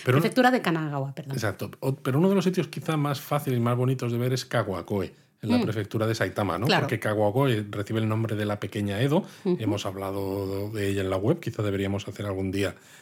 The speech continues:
Speaker 1: episodio en el podcast. Es una ciudad muy interesante para visitar en cualquier momento del año, pero en esta fecha además, sobre las, en las calles principales de Kawagoe se ponen unos ochocientos koinobori.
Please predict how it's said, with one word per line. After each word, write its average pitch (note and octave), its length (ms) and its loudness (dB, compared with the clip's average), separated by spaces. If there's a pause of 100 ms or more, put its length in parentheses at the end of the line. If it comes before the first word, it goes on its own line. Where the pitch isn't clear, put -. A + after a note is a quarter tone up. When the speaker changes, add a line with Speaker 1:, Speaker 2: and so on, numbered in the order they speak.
(120)
Speaker 1:
episodio G2+ 800 -2
en B2 140 2
el G2 140 -2
podcast. D#3 480 0 (300)
Es B2+ 100 -2
una D3 160 4
ciudad D3 180 2
muy B2+ 140 4
interesante C3 440 2
para A#2+ 160 0
visitar A#2 360 -2
en G#2+ 80 2
cualquier G2 560 -2
momento B2 420 4
del B2 160 2
año, C#3+ 220 0 (100)
pero C#3+ 320 2
en B2+ 80 2
esta B2+ 220 -2
fecha C3 240 -2
además, C#3 300 2 (340)
sobre G#2+ 260 0
las, G2+ 300 -2
en A2 160 0
las G2+ 140 -6
calles B2 380 -2
principales B2+ 800 0
de A#2+ 240 0
Kawagoe B2 480 0
se A#2+ 140 -6
ponen B2 300 0
unos A#2 280 -2
ochocientos G#2+ 560 -6
koinobori. G2 520 -2